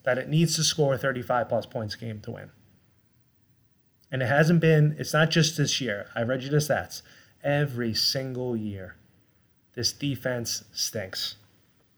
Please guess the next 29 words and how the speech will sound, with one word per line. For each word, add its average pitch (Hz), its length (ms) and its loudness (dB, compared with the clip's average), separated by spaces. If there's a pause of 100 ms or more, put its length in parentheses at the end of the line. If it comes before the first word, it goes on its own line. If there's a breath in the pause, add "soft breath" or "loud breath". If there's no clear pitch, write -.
(420)
I 135 100 0
don't 185 120 4
know 185 80 8
what 180 140 8
it 175 100 4
is. 170 320 2 (1900)
You 139 80 -4
know, 127 100 4
a 107 60 0
free 160 260 2
agency 170 380 4
curse? 175 420 4 (100)
I - 60 0
don't - 80 4
know 277 100 6
what, 156 320 4
you - 60 -6
know, 117 180 -2
the 123 80 -2
curse 165 300 2
of 156 80 0
Larry 151 280 6
Brown? 156 400 4 (120)
I 160 60 4
don't 175 100 4
know 180 100 6
what 165 220 4
it 139 140 2
is. 98 340 -6